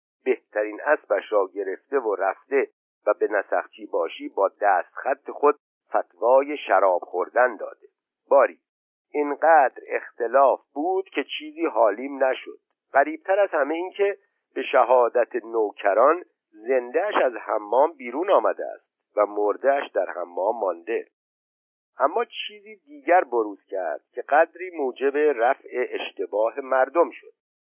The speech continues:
در گوشهٔ حمام پاره‌ای رخت کهنه پیدا شد و به حد دانسته بودند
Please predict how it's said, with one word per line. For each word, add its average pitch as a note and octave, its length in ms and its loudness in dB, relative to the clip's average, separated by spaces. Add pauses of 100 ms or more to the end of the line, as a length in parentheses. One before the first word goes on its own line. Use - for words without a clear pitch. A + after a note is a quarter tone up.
(560)
در F#3 180 4
گوشهٔ G3 440 -2
حمام E3 640 2 (340)
پاره‌ای C#3 680 4
رخت C#3+ 300 0
کهنه A#2+ 680 -4
پیدا B2+ 480 0
شد A#2 400 -4 (100)
و A#2+ 80 2
به A#2+ 180 0
حد D3 500 -2 (380)
دانسته G#2 500 -2
بودند F2+ 480 -10